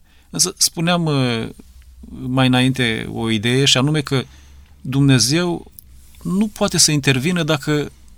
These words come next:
omul nu-i cere ajutor. Dacă eu am o problemă și nu cer ajutor cuiva, nu, nu intervine. Nu, adică zice: „Cine știe? Poate că nu vrea sau.” De-, deci, Dumnezeu vrea să vadă că noi dorim ajutorul Lui,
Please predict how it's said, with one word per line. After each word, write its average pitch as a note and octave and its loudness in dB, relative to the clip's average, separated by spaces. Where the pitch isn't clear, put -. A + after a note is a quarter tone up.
omul E3 2
nu-i E3+ 4
cere E3+ 6
ajutor. D3+ 2
Dacă D#3 2
eu F3 2
am E3+ 6
o E3+ 4
problemă D#3+ 4
și - 6
nu D#3 4
cer D#3 4
ajutor B2+ 0
cuiva, F#3+ 2
nu, D4+ -6
nu C4 0
intervine. G#3+ 2
Nu, D#3 -6
adică E3+ -12
zice: F3 -10
„Cine A3 2
știe? C3 0
Poate E3+ -4
că G#3 -6
nu A3+ 2
vrea G#3+ 2
sau.” A2 0
De-, E3 -10
deci, D3+ -2
Dumnezeu C#3 -2
vrea F#3 -4
să F3 4
vadă F3 0
că C#3+ -4
noi D3 0
dorim C#3+ 4
ajutorul C3+ 2
Lui, G#2+ -8